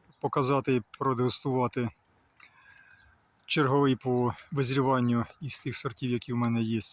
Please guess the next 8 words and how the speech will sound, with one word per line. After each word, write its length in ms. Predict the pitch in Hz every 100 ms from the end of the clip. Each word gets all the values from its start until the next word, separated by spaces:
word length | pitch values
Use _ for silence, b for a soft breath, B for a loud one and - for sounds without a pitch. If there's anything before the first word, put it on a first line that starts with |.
| - - _ _ _ _ _ _ _ _ _ _ _ _ _ _ b b b b b _ _ _
Абрикос, 640 | 135 131 143 190 185 - 202
е, 340 | 160 143 131
це 420 | 117 - 151 147 131
сорт 520 | - 160 147 123 - - _ _ b b b b b _ -
Робада. 600 | 147 151 131 117 104 98 - - _ - - -
<clears throat> 200 | 160 147 - _ _ _ _ - - _ _ _ _ _ _ _ _ _ B B B B B B B _ _ _
Ось 460 | 208 165 - - B B B B B B _ _ - - _ _ _ _ _ _ _ - _ _ _ -
такий 420 | 143 - 127 110